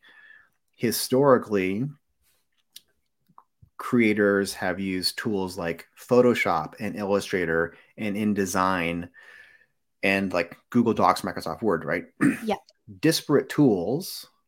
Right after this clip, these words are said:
Speaker 1: but you use, so if you're gonna create a book, right, a children's book, you would probably write the words in Google Docs or Microsoft Word, right?
Speaker 2: Yeah.
Speaker 1: Or something, or Notes app or something.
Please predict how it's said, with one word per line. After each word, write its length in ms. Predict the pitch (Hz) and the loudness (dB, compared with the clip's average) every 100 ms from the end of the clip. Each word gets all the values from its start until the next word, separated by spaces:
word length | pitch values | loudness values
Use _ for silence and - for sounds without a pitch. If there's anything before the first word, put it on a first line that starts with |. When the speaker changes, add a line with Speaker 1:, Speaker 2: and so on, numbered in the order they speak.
| - | -6
Speaker 1:
but 180 | 117 120 | -4 -2
you 60 | 107 | 2
use, 340 | 120 120 - | 2 2 -2
so 80 | 117 | -6
if 100 | 107 | 0
you're 100 | 143 | 0
gonna 140 | 120 | 2
create 140 | 123 90 | 0 -2
a 40 | |
book, 480 | 85 113 82 - - _ _ _ _ | -2 -2 -2 -6 -20 _ _ _ _
right, 160 | - 95 | -10 -8
a 80 | 90 | -6
children's 380 | - 107 95 80 | -6 -6 -6 -8
book, 360 | 80 80 - _ - - _ _ _ 107 | -8 -8 -12 _ -20 -20 _ _ _ -4
you 160 | 110 | -2
would 160 | 110 104 | -2 -2
probably 220 | 131 113 | 0 2
write 240 | 107 123 | 2 0
the 100 | 117 | -2
words 720 | 95 101 101 92 90 85 - - _ - | -2 2 4 4 0 -4 -14 -16 _ -8
in 180 | 95 87 | -6 -6
Google 220 | 98 92 | -6 -2
Docs 340 | 90 85 - | 0 0 -4
or 40 | 85 | -10
Microsoft 420 | 80 82 82 95 | -10 -8 -10 -8
Word, 320 | 85 - - _ _ _ | -10 -10 -18 _ _ _
right? 140 | - - | -12 -4
Speaker 2:
Yeah. 140 | 196 - - _ - _ | -4 -6 -20 _ -20 _
Speaker 1:
Or 80 | - | -12
something, 300 | 104 90 92 | -6 -4 -4
or 140 | 82 90 | -4 -2
Notes 260 | 95 92 | -2 -2
app 140 | 80 82 | -6 -10
or 60 | |
something. 360 | 82 80 85 | -14 -14 -16